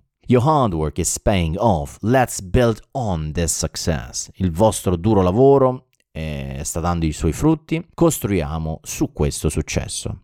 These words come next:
Se voglio invece fostering belief and confidence, no? Quindi voglio alimentare la, la, la fiducia, il credo.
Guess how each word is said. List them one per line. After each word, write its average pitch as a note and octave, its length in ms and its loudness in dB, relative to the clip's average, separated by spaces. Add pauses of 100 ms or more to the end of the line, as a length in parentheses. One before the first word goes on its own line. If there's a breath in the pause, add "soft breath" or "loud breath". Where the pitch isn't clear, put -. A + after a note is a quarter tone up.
Se - 180 0
voglio A#2 260 2
invece G#2+ 480 2
fostering F#2+ 840 0
belief F#2+ 680 -2
and E2 240 0
confidence, B2 920 -2
no? - 120 -8
Quindi - 200 -8
voglio E2+ 520 2
alimentare A2 1160 2
la, G#2 320 2
la, G2+ 160 4
la G2 140 4
fiducia, G#2+ 540 2
il F2 240 -2
credo. G2 640 0